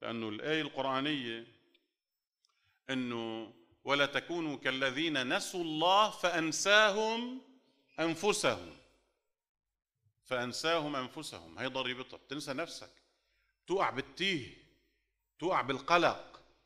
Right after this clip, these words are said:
توقع بكل عوامل الاضطراب المودي للانتحار ولليأس وللقنوط و-، بالسياسة كيف؟ سيد القائد بيقول: "أنا أفهم من هذه الآية القرآنية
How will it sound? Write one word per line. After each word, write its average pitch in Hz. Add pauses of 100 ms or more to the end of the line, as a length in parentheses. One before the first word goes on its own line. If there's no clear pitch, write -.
(680)
توقع 170
بكل 135
عوامل 165
الاضطراب 156
المودي 160
للانتحار 139
ولليأس 120
وللقنوط 123
و-، 110 (1600)
بالسياسة 269
كيف؟ 240
سيد -
القائد 175
بيقول: 180 (640)
"أنا 165
أفهم 151
من 131
هذه 135
الآية 139
القرآنية 123